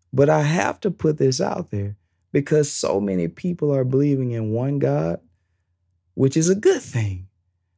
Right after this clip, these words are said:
But so many more people are believing in two gods, three gods, four, five, six, seven, eight, and even more.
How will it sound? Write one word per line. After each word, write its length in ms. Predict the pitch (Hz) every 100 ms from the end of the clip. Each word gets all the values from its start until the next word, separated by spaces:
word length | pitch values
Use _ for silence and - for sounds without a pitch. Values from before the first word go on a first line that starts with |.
| _ _ _
But 160 | 147 165
so 260 | - 196
many 300 | 190 185 180
more 380 | 180 226 - -
people 400 | - 190 170 160
are 100 | 151
believing 440 | 139 143 143 127 120
in 180 | 107
two 260 | 107 180 180
gods, 440 | 175 180 190 202
three 280 | - 170 180
gods, 460 | 175 170 180 190 185
four, 360 | - 165 180
five, 420 | 190 - 156 170 175
six, 300 | - 180 -
seven, 320 | 170 170 170
eight, 280 | 170 196 - _ _ _ _ _ _ _ _ -
and 120 | 110
even 260 | 135 175
more. 440 | 214 - 147 117